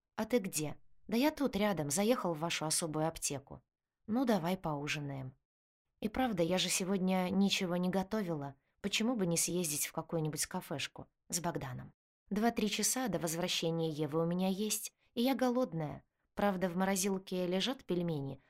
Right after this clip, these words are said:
налепленные мамой, но развеяться тоже не помешает.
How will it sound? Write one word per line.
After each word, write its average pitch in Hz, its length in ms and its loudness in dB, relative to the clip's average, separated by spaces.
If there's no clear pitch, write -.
налепленные 165 640 2
мамой, 139 420 -4
но 196 100 4
развеяться 190 580 0
тоже 165 300 -2
не 156 100 -2
помешает. 156 720 -6